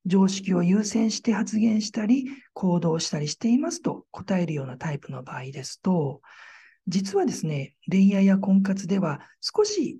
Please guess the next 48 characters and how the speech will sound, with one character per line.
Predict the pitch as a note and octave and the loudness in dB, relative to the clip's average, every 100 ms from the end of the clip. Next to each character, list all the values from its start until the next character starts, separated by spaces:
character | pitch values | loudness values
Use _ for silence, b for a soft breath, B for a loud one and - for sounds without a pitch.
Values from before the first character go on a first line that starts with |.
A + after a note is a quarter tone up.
| - | -2
難 | F#3+ - G3+ G3 | -2 0 -2 0
し | G3 | -2
い | F3+ | -4
こ | - | -4
と | D4 | -4
が | D4+ B3 E3 | 0 -2 -4
起 | D3+ | -6
こ | E3 | -6
り | D#3 | -4
や | D3 | -6
す | - | -8
く | C#3 | -10
な | |
る | B2 | -10
と | - | -4
言 | F#3+ | -4
え | B2+ | -4
ま | - | -14
す。 | - - _ _ _ _ _ _ _ _ _ B B B B B3 | -18 -20 _ _ _ _ _ _ _ _ _ B B B B -4
え | |
ー、 | A#3+ | 0
そ | D4 | 2
れ | E4+ | 4
は | F4 E4+ E4+ | 2 0 -2
な | F4 | -2
ぜ | F#4 | -2
か | D4+ G3 | -4 -4
と | D3+ | -6
言 | D3 | -8
い | |
ま | C#3+ | -8
す | D3+ - | -10 -6
と、 | G3 F#3+ D3+ - B B B - | 0 2 0 -6 B B B -12
お、 | D#3+ D3+ C#3+ C#3+ | -10 -8 -10 -14
信 | C#3 - E4 | -12 -8 -8
じ | E4+ F4+ | -6 -4
ら | F4+ | -4
れ | F4+ | -6
な | F4 | -10
い | D#4+ | -12
か | D#4 | -12
も | D4+ | -12
し | B3+ | -10
れ | C#4+ | -10
ま | D4 | -10
せ | C#4+ D4 | -10 -8
ん | D4 | -6
が、 | D#4 D#4+ | -2 -4